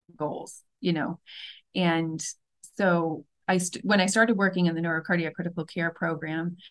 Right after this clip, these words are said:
I, again, had this privilege of working with all these experts, and we wanted to do research on, um, brain protection and, um, maternal attachment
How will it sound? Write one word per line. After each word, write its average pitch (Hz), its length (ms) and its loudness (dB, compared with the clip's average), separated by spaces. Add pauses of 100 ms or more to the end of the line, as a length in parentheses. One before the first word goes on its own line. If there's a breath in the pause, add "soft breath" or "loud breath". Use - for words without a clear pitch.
(320 loud breath)
I, 160 460 0 (380)
again, 175 360 0
had 180 160 -2
this 175 140 -4
privilege 170 340 0
of 170 80 -4
working 175 240 0
with 165 120 -4
all 175 120 -2
these - 220 -8
experts, 202 520 2
and 170 100 -2
we 170 100 -2
wanted 156 300 -4
to - 80 -14
do 160 200 -10
research 196 560 0
on, 170 340 -4 (460 loud breath)
um, 170 560 0 (200)
brain 185 300 2
protection 175 840 -2
and, 160 500 -6 (240)
um, 185 460 -2 (240)
maternal 170 400 0
attachment 175 920 0